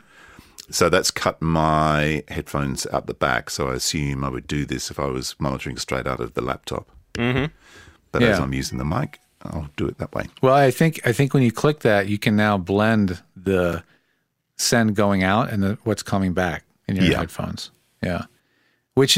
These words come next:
Speaker 3: which the Rode N T G, uh, I'm sorry, the Rode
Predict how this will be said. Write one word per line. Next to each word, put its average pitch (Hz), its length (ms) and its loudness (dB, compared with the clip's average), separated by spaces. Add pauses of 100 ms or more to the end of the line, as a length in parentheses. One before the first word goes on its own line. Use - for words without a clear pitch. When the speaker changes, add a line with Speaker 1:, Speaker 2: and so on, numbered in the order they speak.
(120)
Speaker 3:
which 143 260 2
the 139 80 4
Rode 135 200 6
N 139 120 4
T 127 140 2
G, 113 580 2 (300)
uh, 127 80 2 (120)
I'm 120 120 0
sorry, 117 180 4
the 104 100 2
Rode 113 360 4